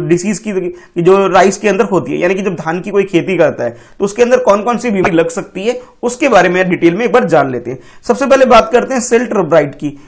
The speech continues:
इसके अंदर क्या होता है कि भी एक fungi होता है जिसका नाम है री-,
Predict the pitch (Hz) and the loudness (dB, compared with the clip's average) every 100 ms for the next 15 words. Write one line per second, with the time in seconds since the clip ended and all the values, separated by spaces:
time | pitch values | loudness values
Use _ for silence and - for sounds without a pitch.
0 | - 190 - 277 269 254 226 190 226 214 | -10 -8 -2 0 0 4 2 2 0 -2
1 | 240 247 - - 226 220 220 220 208 214 | -4 -4 -6 -4 -2 2 2 4 2 2
2 | 262 190 175 208 185 - 190 190 214 220 | 2 2 2 2 0 0 2 4 2 -2
3 | - - - - 185 240 | -8 -20 -14 -8 -2 -2